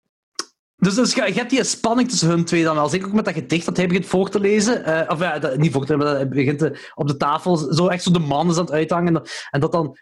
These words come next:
Marisa daar aan de deur opent. Je kunt echt perfect voorzitten. Ze aan de deuropening, ze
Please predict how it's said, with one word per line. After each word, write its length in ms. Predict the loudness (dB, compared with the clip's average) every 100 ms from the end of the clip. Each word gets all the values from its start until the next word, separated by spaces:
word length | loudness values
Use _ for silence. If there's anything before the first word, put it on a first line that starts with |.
| -2
Marisa 360 | 0 0 0
daar 160 | 0 0
aan 60 |
de 100 | -2
deur 240 | 0 0 2
opent. 300 | 0 0 0
Je 40 |
kunt 160 | 0 -2
echt 140 | -2 -4
perfect 360 | -6 -6 -6
voorzitten. 520 | -2 0 2 0 0
Ze 60 | 0
aan 60 | 0
de 80 | 0
deuropening, 460 | 0 0 0 0 0
ze 180 | -4